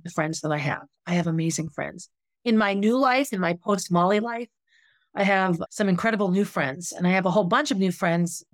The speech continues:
in my post-Roy life where I really haven't spoken to Roy at all now in over a year. But I have this circle of friends that are amazing, and some of them come from my spiritual mentoring, and some of them come from this professional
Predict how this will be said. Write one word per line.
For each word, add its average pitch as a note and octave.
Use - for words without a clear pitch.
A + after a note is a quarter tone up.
in F#3
my E3+
post-Roy F3+
life D#3
where E3
I D#3+
really E3+
haven't E3
spoken D#3
to D#3
Roy D#3
at D3+
all D#3
now D3
in D#3+
over D#3
a D3
year. D#3
But G#3+
I A3
have G#3+
this F#3+
circle A#3+
of F#3
friends G3
that E3+
are E3+
amazing, D#3+
and F3
some A3
of A#3+
them A3
come G#3+
from F#3+
my F#3
spiritual F#3+
mentoring, G#3+
and F#3
some G#3
of G#3
them F#3+
come F#3+
from F3+
this G3
professional F#3+